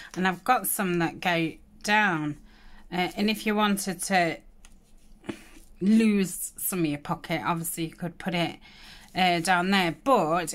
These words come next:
if you was putting it on a page, you could perhaps have it running,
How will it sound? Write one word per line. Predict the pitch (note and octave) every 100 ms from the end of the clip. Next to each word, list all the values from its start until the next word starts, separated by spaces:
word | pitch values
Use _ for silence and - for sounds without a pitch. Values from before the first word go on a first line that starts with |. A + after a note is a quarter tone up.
| -
if | A3
you | C4+
was | C4
putting | - D#4+ C#4
it | A3+
on | G#3+ G3+
a |
page, | - - A3 E3 B2+ E3 G3+ - - - - - - -
you | A#3
could | A#3 A3+
perhaps | - B3 -
have | A3 G3+
it | D#3
running, | G3 G3+ G3 F#3 F3+